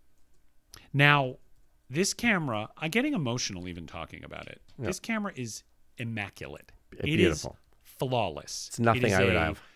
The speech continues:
Speaker 1: single stroke
Speaker 2: <laughs>
Speaker 1: Leica M three, the leatherette with one teeny tiny exception. Uh,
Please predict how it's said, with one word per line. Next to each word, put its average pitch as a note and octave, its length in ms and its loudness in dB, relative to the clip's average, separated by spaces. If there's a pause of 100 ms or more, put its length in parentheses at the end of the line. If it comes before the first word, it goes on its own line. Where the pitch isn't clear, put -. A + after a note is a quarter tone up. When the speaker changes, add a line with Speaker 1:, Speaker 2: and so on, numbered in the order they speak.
(120)
Speaker 1:
single B3 720 2
stroke C#3+ 560 0 (240)
Speaker 2:
<laughs> - 240 -4
Speaker 1:
Leica E3+ 400 2
M E3 180 2
three, G2 480 -4 (560)
the D3 140 2
leatherette E3+ 640 6 (100)
with D3+ 220 2
one F3+ 460 4 (220)
teeny B3 440 4
tiny G#3 420 0
exception. E3+ 640 0
Uh, D#3+ 80 -6